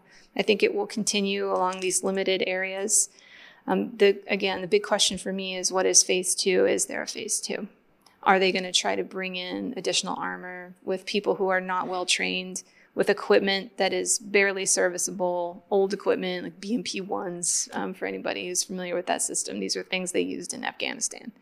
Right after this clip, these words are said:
Um, so it's, it's, um, again, a mismatch between, we're, we're back again, like we were a year ago, between the Kremlin wanting more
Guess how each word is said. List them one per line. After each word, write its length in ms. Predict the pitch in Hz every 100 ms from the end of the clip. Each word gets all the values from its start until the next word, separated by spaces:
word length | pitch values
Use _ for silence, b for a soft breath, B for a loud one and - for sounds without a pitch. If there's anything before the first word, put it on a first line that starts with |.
| B B B B B B
Um, 240 | - - 190
so 220 | - 185
it's, 380 | 185 185 - - -
it's, 320 | 202 - -
um, 340 | 185 175 180 - _ -
again, 520 | 202 214 185 175 175 - _ _ _ -
a 100 | -
mismatch 580 | 180 180 - 180 175 -
between, 560 | 196 - 185 - 190 196 _ _ _
we're, 140 | 190 190
we're 140 | - 190
back 260 | 196 196
again, 520 | 220 214 247 185 185 -
like 200 | 196 185
we 60 | 185
were 140 | 180
a 80 | 185
year 200 | 196 208
ago, 440 | 226 262 190 185 196
between 300 | 180 190 180
the 60 |
Kremlin 400 | 170 190 190 190
wanting 360 | 185 180 185 185
more 320 | 180 175 175